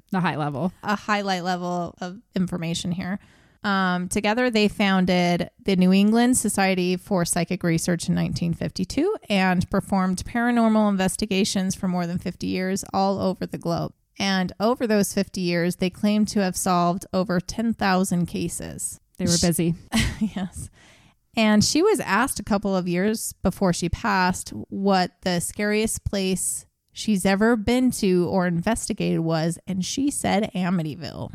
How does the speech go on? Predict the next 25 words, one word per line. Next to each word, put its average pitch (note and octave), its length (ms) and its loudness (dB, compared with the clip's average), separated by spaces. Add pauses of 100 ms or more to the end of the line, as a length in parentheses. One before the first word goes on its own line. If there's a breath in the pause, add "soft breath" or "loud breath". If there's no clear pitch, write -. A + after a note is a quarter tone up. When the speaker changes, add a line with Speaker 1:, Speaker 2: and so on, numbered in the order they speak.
Speaker 1:
Hmm. E3+ 460 2 (180)
Speaker 2:
They G#3+ 140 4
felt G#3+ 600 2
like F#3+ 220 0
something F#3+ 520 -2
followed E3+ 460 -2
them D3+ 200 -6
that C#3+ 200 -8
night. G2+ 320 -10 (520)
Speaker 1:
Okay. G3 100 2
Speaker 2:
And E3+ 200 2
even A3+ 280 4
on A#3 120 4
their A#3 140 4
drive G#3 320 2
home, E3+ 600 -2 (120)
that F3 140 -2
it E3+ 120 -2
tried F#3 320 -4
to F#3 100 -4
drive E3+ 280 -6
them E3+ 120 -6
off - 200 -8
the - 120 -4
road. - 280 -10